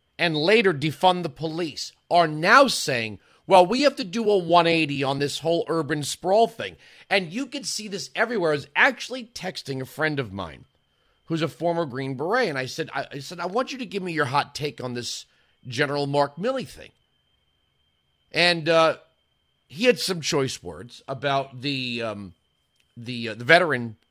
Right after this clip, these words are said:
the veteran, the, the S F veteran community. And I said, "You know what I'm noticing here?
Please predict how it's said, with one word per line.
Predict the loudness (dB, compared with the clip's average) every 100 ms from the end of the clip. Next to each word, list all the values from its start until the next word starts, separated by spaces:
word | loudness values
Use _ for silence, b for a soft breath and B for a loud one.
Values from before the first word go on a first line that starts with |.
| _ _ _ _ _
the | 0
veteran, | 2 2 -2 -4
the, | -6 -6
the | -6 -6 -2
S | -2 0
F | -4
veteran | 2 2 2 -2
community. | -8 -14 -16 -18 -18 -20 _ _ _ _ _ _ _
And | -2
I | 0
said, | 2 2
"You | 2
know | 4
what | 6
I'm | 4 4
noticing | 2 2 -2 -6 -10
here? | -18